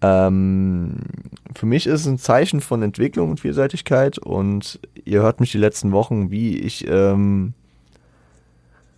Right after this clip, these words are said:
wie ich, wie ich das immer bei gewissen U-S-Künstlern wie Joey Badass zum Beispiel feier, da, diese Vielseitigkeit.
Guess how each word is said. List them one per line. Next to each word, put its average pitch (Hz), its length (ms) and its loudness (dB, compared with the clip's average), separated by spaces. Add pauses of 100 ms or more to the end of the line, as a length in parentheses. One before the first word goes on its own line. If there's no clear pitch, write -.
(300)
wie 110 320 0
ich, - 260 -8
wie 113 200 -4
ich 117 100 -6
das 107 240 0
immer 110 300 4
bei 101 420 6
gewissen 101 680 -2
U-S-Künstlern 101 760 0
wie 98 100 -2
Joey 95 260 0
Badass 107 420 2
zum 92 120 -4
Beispiel - 240 -6
feier, - 440 -6 (140)
da, - 260 -6
diese 95 400 -4
Vielseitigkeit. - 880 -2